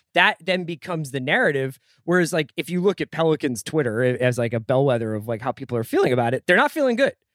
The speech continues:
They don't, they, like, there was a lot of, like, Lonzo sentiment, but then there's just a general, like,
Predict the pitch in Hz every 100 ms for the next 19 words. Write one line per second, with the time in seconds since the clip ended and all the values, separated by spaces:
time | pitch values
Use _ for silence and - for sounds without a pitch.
0 | _ _ - 165 196 196 180 170 - 160
1 | 170 165 156 151 147 160 143 139 135 127
2 | 139 151 143 160 185 220 185 151 143 139
3 | 139 139 151 - 123 139 196 151 131 127
4 | 127